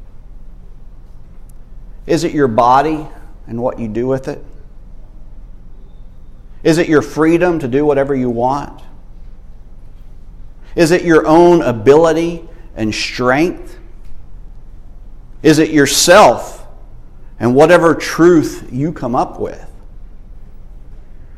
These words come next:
Because all of that is worldly wisdom. It's the pathway to perishing. It does not lead to a good end. But what leads to a good end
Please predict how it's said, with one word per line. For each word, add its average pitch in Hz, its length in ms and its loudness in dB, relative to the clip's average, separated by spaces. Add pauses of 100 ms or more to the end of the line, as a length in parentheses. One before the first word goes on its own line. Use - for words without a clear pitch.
(240)
Because 113 200 0
all 180 280 8
of 131 60 -2
that 165 360 6
is 110 100 -4
worldly 147 680 2 (200)
wisdom. 120 540 -4 (1200)
It's 139 200 -2
the - 80 -12
pathway 151 520 4
to 113 80 -2
perishing. 135 760 -4 (640)
It 151 120 4
does 156 240 2
not 151 280 6
lead 156 360 4
to 143 120 4
a 127 120 6 (340)
good 135 540 4 (240)
end. 117 480 -2 (2000)
But 143 120 6
what 160 240 8
leads 247 460 6
to 156 120 6
a 120 60 6
good 110 240 4
end 90 360 -6